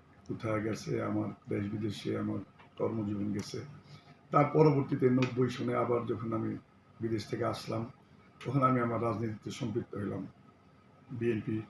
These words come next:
রাজনীতিতে আমানুল্লাহ আমানের সাথে, শহীদ রাষ্ট্রপতি জিয়াউর রহমানের আদর্শ রাজনীতি। কিন্তু আসলে দীর্ঘদিন রাজনীতি করার ফলে এলাকায় যতটুকু উন্নয়ন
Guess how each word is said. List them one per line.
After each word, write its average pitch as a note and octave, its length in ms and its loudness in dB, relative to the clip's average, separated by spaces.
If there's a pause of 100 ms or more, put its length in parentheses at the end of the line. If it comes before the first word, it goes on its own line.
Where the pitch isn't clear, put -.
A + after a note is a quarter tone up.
রাজনীতিতে G#2 560 -2
আমানুল্লাহ G#2 400 -2
আমানের A2 340 -6
সাথে, - 220 -10 (960)
শহীদ G#2+ 260 -2
রাষ্ট্রপতি G#2+ 540 -4
জিয়াউর A2 240 0
রহমানের G#2 260 -2
আদর্শ G2+ 320 -6
রাজনীতি। G2+ 460 -6 (840)
কিন্তু E3+ 180 4
আসলে F#3 380 10 (580)
দীর্ঘদিন F3 500 8
রাজনীতি F3+ 420 8
করার D3+ 320 8 (100)
ফলে D3 440 8
এলাকায় C#3 460 6
যতটুকু B2 500 2
উন্নয়ন B2+ 720 4